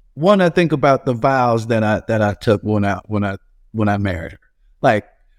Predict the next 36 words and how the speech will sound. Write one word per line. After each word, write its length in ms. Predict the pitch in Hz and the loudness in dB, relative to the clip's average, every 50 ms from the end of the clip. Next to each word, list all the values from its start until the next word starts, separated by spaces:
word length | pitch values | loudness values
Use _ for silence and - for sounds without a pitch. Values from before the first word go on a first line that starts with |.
| _ _ _ _ | _ _ _ _
when 400 | 147 165 175 165 147 139 139 139 - _ _ _ _ _ - | 0 2 2 4 2 2 0 -4 -8 _ _ _ _ _ -2
in 120 | 170 151 | -2 0
our 180 | 147 180 190 190 | 2 4 4 4
generation, 640 | 180 151 170 151 143 135 135 135 135 127 - 143 131 | 4 2 2 2 4 2 2 2 0 0 0 0 2
I'm, 200 | 139 147 143 113 | 2 2 0 0
like 280 | 110 135 131 131 127 | 0 0 0 0 -2
I 20 | 123 | -2
said, 140 | - 139 | -2 -2
I'm 100 | 131 127 | -2 0
thirty-four 460 | 120 139 135 131 127 127 - 139 135 131 | 2 2 2 2 0 -2 -2 -2 0 2
years 240 | 131 127 120 113 | 2 0 0 0
old. 160 | 120 110 110 117 | 0 -2 0 -2
When 140 | 127 131 | -2 0
we're 100 | 147 190 | 0 0
standing 400 | 180 - - 185 170 165 156 156 | 0 0 0 0 2 2 2 0
there 180 | 147 143 143 139 | 2 0 0 0
at 120 | 135 139 | 0 0
the 100 | - 120 | -2 0
altar 520 | - 131 135 131 123 - - 113 107 104 - _ _ _ _ _ _ _ _ _ | 2 2 2 0 0 -2 -4 -4 -4 -4 -6 _ _ _ _ _ _ _ _ _
and 160 | 147 135 123 123 | -2 0 2 0
the 60 | 117 | 0
pastor 480 | - 156 139 135 135 131 - - 139 | 2 2 4 4 2 2 0 -4 -6
says, 400 | 117 - 147 135 131 127 120 107 | -2 0 2 2 2 2 0 0
"Hey, 220 | - 139 127 123 117 | 0 0 0 0 -2
through 220 | 101 110 113 113 | -4 -6 -8 -8
sickness 460 | 113 - - 170 170 - - 139 - | -4 -2 0 0 0 0 -4 -4 -4
and 100 | 139 135 | -2 0
health, 440 | 139 143 139 135 131 131 135 131 - - _ _ _ - | 2 2 4 4 2 2 0 -2 -4 -12 _ _ _ -2
rich 220 | 135 147 139 - | 0 0 0 2
earth 160 | 147 143 131 - | 2 2 2 0
for 80 | 113 | -4
poor," 340 | - _ 147 143 127 127 127 | -8 _ -2 0 2 2 2
you're 180 | 180 208 254 262 | 2 0 0 2
thinking 340 | - 220 196 175 175 165 | 2 2 2 2 2 0
about 360 | 147 131 139 135 127 127 127 127 | 2 2 2 2 2 2 2 0
a, 120 | 113 | -2